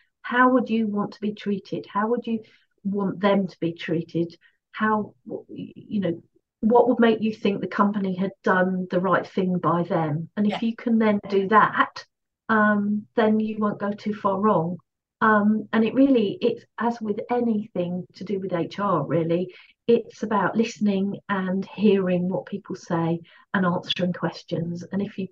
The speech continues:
Speaker 1: can do all of that, you won't go too far wrong.
Speaker 2: The great mantra for life, isn't it? Hearing, <laughs> hearing and listening to people and responding
Speaker 1: It is.
Speaker 2: appropriately. It is the mantra for life, particularly,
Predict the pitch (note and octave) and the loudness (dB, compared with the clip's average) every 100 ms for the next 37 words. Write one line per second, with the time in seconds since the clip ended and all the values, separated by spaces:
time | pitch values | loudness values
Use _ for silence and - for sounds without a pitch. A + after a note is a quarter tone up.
0 | - - G#3 B3 A#3 F3 F3 F3+ - - | -8 0 2 2 0 -2 -2 -2 -2 -4
1 | _ F#3+ F#3 F3 D#3+ D3 F3 - F3 - | _ -10 -6 -6 -6 -6 -10 -10 -12 -8
2 | E3+ E3+ E3+ E3+ - _ _ _ F#3+ F#3+ | -8 -6 -8 -8 -14 _ _ _ -2 -2
3 | - - F3 A3+ A3+ A3 A3+ A#3 A3+ A3 | -4 -16 -2 0 2 2 0 0 0 2
4 | A3+ G#3 A#3+ G3+ F3+ A3+ A#3 A3 G#3+ - | 2 2 -2 -2 0 2 4 2 0 -6
5 | G#3 A3+ B3+ A#3 A3+ A#3+ G#3+ A3+ B3+ A#3 | -6 -2 -2 0 0 2 2 2 2 0
6 | A#3 G3+ - G3+ - F#3+ - - - G3 | -2 -4 -6 -6 0 0 0 -14 -6 -2
7 | G#3 A3+ C4+ A#3 A#3 A#3 - - G#3 _ | 0 2 4 8 8 6 2 -4 -4 _
8 | G3 F#3 F3+ F#3+ G3+ G#3+ F3+ G3 F#3 F#3 | -8 -4 0 0 0 -4 -4 -2 -2 -4
9 | G#3+ G3+ F3+ F3 - G3+ F#3 E3+ E3+ | -6 -2 -2 -2 -6 -8 -6 -6 -8